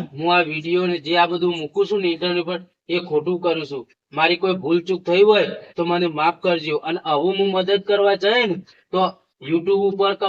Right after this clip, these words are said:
Facebook ઉપર કોઈ વીડિયો મૂકું નહીં. અને એમને મદદ કરે. અને જો તમે ખાલી મને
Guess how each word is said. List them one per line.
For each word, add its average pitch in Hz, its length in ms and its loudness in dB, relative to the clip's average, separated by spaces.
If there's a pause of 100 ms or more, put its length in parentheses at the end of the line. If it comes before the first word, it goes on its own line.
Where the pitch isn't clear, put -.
Facebook 170 440 -2
ઉપર 185 280 -4
કોઈ 185 260 0
વીડિયો 170 300 0
મૂકું 180 440 0 (380)
નહીં. 165 440 0 (140)
અને 180 240 -2
એમને 170 300 0
મદદ 180 460 0
કરે. 175 300 4 (360)
અને 165 220 -2
જો 170 140 2 (140)
તમે 170 360 0
ખાલી 185 280 0
મને 180 280 0